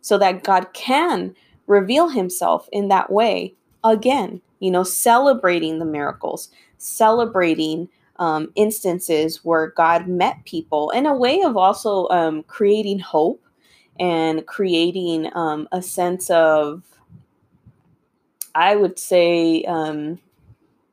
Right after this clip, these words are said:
I think just, like, um, a, I,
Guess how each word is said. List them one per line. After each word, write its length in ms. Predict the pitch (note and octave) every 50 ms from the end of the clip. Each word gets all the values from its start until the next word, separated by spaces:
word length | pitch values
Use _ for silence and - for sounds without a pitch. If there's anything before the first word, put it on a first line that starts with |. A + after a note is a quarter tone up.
| _ _ _ _ _ _ _ _ _ _ _ _ _ _ _ _ _ _ _ _ _ -
I 100 | G3+ G3+
think 280 | G3+ C4+ B3+ B3 A#3+
just, 240 | - B3 A#3 A#3 -
like, 260 | A3+ G#3+ F#3 D#3+ -
um, 440 | F#3 E3+ E3 D#3+ D3+ D3+ D3+ F3 F3+ _ _ _ _ _ _ _ _ _ _ _ _ -
a, 200 | F3 E3+ D#3 - - _ _ _ _ _ _ _ _ _ -
I, 120 | - F#3+